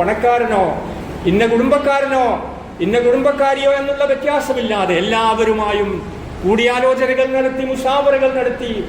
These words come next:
ഏറ്റവും പെർഫെക്റ്റായ രൂപത്തിൽ, ഏറ്റവും മേന്മ നിറഞ്ഞ രൂപത്തിൽ,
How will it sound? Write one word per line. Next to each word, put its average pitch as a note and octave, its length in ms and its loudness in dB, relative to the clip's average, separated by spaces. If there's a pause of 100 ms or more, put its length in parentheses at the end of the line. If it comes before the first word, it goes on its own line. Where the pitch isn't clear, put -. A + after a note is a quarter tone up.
(440)
ഏറ്റവും C4+ 360 2 (120)
പെർഫെക്റ്റായ C#4 640 2 (120)
രൂപത്തിൽ, A3+ 340 0 (640)
ഏറ്റവും A#3 420 2 (640)
മേന്മ B3 340 2 (100)
നിറഞ്ഞ C4+ 260 2 (100)
രൂപത്തിൽ, A3+ 380 -2